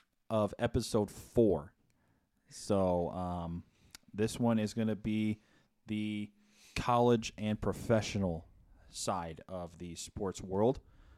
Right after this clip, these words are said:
Uh, we're gonna jump right in. We're gonna start right off, uh, with the Notre Dame men's basketball team. Um, they're about the definition of South Bend clay in football,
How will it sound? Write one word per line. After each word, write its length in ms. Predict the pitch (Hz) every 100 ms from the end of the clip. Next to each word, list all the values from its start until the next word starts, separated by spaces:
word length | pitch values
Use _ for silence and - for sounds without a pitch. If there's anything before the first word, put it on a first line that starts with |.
| - -
Uh, 240 | 107 98 95
we're 160 | 101 113
gonna 160 | 104
jump 380 | 90 113 104 104 85
right 280 | 90 98 107
in. 280 | 107 110 110
We're 140 | 98
gonna 160 | 95 90
start 340 | - 101 95 -
right 240 | 95 92
off, 240 | 92 92 - - - _ -
uh, 220 | 95 90
with 180 | 98 -
the 100 | 101
Notre 260 | 101 110 107
Dame 260 | 104 95
men's 240 | 95 95 -
basketball 640 | 90 87 - 87 - 82
team. 320 | - 85 87 - - - _ _ _ _ _ _ _ _ -
Um, 500 | 95 90 90 90 87 - - - - _ _ _ _ - -
they're 200 | 123 120
about 260 | 113 113 104
the 80 | 98
definition 680 | 107 104 98 104 107 98
of 100 | 90
South 320 | - 104 95 -
Bend 200 | 82 -
clay 340 | - 101 110
in 80 | 82
football, 600 | - 139 - 185 214